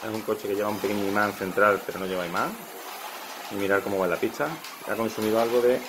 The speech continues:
Sí, ha consumido algo. Bueno, pues vamos a hacer el acceso a lo que es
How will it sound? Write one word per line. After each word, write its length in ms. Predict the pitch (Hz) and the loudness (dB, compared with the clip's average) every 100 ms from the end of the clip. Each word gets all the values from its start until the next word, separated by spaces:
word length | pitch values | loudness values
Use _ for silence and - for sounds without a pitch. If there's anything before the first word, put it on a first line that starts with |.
| - | -8
Sí, 220 | - 85 - - | -4 -4 -6 -6
ha 40 | 95 | -4
consumido 360 | 95 95 85 | -4 -4 -4
algo. 140 | 73 76 - - - - - | -4 -8 -10 -12 -12 -10 -2
Bueno, 160 | 101 | 4
pues 120 | 101 | 4
vamos 120 | 110 117 | 6 4
a 100 | 117 | 6
hacer 240 | 117 110 | 4 6
el 80 | 101 | 4
acceso 540 | 98 - 117 - 135 - | 2 0 0 0 -2 -4
a 80 | 98 | -4
lo 240 | 101 110 | 0 0
que 220 | - 120 143 | 4 4 4
es 160 | - | 0